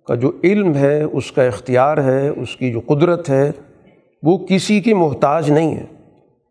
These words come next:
کہ اس کو اپنا سسٹم چلانے کے لیے حالات کا اور واقعات کا علم نہیں ہوتا، تو اس لیے اس نے کوئی ذیلی نظام جیسے دنیا میں لوگ بناتے ہیں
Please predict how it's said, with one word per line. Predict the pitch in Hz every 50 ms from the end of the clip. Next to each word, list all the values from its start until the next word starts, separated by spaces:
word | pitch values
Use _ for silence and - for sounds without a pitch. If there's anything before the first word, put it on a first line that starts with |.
| _ _ _ _ _
کہ | - 175
اس | 180 - -
کو | - 175
اپنا | 151 160 190 180
سسٹم | 160 - 180 170 180 - 202 196 190
چلانے | - 170 147 151 156 165 175 175
کے | 156 151 156
لیے | 147 160 160 160 165 156 151 - - - - - - _ _ _ _ _ -
حالات | 110 123 131 143 151 156 160 - -
کا | - 147 139 135 - - - - - -
اور | - 120
واقعات | 117 123 135 135 - - 139 139 147 151 - -
کا | 160
علم | 151 - 190 190 180 170
نہیں | 165 185 196 190
ہوتا، | 165 131 113 - 127 110 - - - - _ _ _ _ _ _ _ -
تو | 135
اس | - 160 - - -
لیے | 185 185
اس | 180 - -
نے | 180
کوئی | 170 175 160 135
ذیلی | 110 131 143 147 156 170
نظام | 165 156 131 127 139 143 147 147 147
جیسے | 131 131 123 - 143
دنیا | 120 113 127 139 143 147 147
میں | 147 139
لوگ | 127 135 139
بناتے | 123 123 131 127 123 120 - 165 147
ہیں | 113